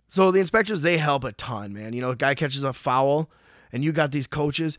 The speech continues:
"Hey, just breathe. Hey, when he coming at you with the, hey, inspector,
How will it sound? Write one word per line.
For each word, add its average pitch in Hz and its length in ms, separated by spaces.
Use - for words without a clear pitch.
"Hey, 214 260
just 190 240
breathe. 214 460
Hey, 214 160
when 226 160
he 240 100
coming 226 320
at 220 220
you 226 80
with 220 80
the, 202 100
hey, - 300
inspector, - 520